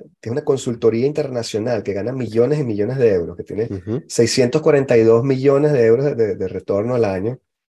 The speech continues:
Speaker 1: en
Speaker 2: Ujú.
Speaker 1: cifra de, de negocio. Y cuando
Speaker 2: Ujú.
Speaker 1: tú haces los goodies para tus clientes, haces esto, weón.
Speaker 2: Para los
Speaker 1: El
Speaker 2: que nos están
Speaker 1: bolígrafo,
Speaker 2: oyendo,
Speaker 1: el
Speaker 2: claro, es
Speaker 1: bolígrafo
Speaker 2: un
Speaker 1: más
Speaker 2: bolígrafo
Speaker 1: barato, sí,
Speaker 2: que,
Speaker 1: lo más
Speaker 2: que,
Speaker 1: barato posible.
Speaker 2: sí, un bolígrafo de plástico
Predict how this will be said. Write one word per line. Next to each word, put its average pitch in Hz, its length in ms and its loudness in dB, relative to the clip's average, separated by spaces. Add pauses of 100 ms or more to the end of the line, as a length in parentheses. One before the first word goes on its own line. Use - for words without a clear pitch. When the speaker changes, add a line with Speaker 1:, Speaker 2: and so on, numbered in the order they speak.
Speaker 1:
en 95 140 -10
Speaker 2:
Ujú. 95 40 -8
Speaker 1:
cifra 107 640 2
de, 82 180 -6
de 92 160 -8
negocio. 92 560 0 (440)
Y 127 80 -2
cuando 120 180 2
Speaker 2:
Ujú. 120 40 2
Speaker 1:
tú 120 60 0
haces 190 160 0
los 160 140 2
goodies 147 520 0
para 107 180 -4
tus - 120 -10
clientes, 120 600 -2 (500)
haces 147 540 -2 (400)
esto, 107 420 0
weón. 78 400 -8 (1200)
Speaker 2:
Para 98 160 -2
los 101 80 2
Speaker 1:
El 120 40 6
Speaker 2:
que 123 60 4
nos 127 120 6
están 135 160 6
Speaker 1:
bolígrafo, 147 280 6
Speaker 2:
oyendo, 139 260 2
Speaker 1:
el - 500 -18
Speaker 2:
claro, 120 200 0
es - 20 2
Speaker 1:
bolígrafo 139 420 0
Speaker 2:
un - 60 4
Speaker 1:
más 151 100 4
Speaker 2:
bolígrafo - 80 0
Speaker 1:
barato, 160 600 0
sí, 120 400 -6
Speaker 2:
que, 110 100 -6
Speaker 1:
lo 107 100 -2
más 123 120 -4
Speaker 2:
que, 143 60 -2
Speaker 1:
barato 160 300 0
posible. 98 560 -6 (400)
Speaker 2:
sí, 90 280 -4
un 95 100 -6
bolígrafo 123 360 0
de 107 60 0
plástico 95 680 -6